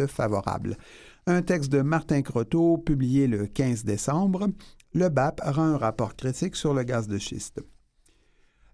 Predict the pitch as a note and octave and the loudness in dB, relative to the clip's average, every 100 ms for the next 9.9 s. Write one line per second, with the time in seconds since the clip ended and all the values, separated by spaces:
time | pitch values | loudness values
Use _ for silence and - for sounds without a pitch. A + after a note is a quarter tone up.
0 | F#3 A3 A3 - F#3 F#3+ F3 - E3 D3 | 2 2 2 2 2 2 0 2 0 2
1 | B2 B2 C#3 C3 B2 A#2+ - E3 - D3 | 0 0 0 0 0 -2 -2 -4 -2 -2
2 | C3+ D3+ D3 D#3 F3 - F3 D3 A#2+ C3 | 0 2 2 2 0 0 2 2 2 2
3 | C#3+ B2+ A2 A#2 A2 A2 G#2 B2 C3 A#2+ | 2 2 0 0 2 2 0 0 0 0
4 | B2 B2+ A#2 A#2 D#3+ E3+ E3 E3 F3 G#3 | -2 -2 -2 0 0 0 0 0 0 0
5 | F3 D3 D3 C3+ F3 - F3+ C#3+ C3+ B2+ | 2 2 2 0 -2 0 -2 0 -2 0
6 | C3+ D#3+ C3+ B2+ A#2 A2+ A#2+ - - B2+ | 0 0 0 0 0 0 -2 -2 -2 -2
7 | A#2 - G#2+ G#2 F3+ D#3 E3 B2 C3 D#3+ | -2 -2 -4 -2 -2 0 0 2 0 0
8 | C#3+ - G#3+ F3+ E3 D3+ A3+ F3 D#3+ D#3+ | -2 -2 -2 0 0 0 0 2 2 2
9 | G#3+ A3+ F3+ E3 - F3 C#3+ E3 | 0 2 2 0 0 -2 0 -2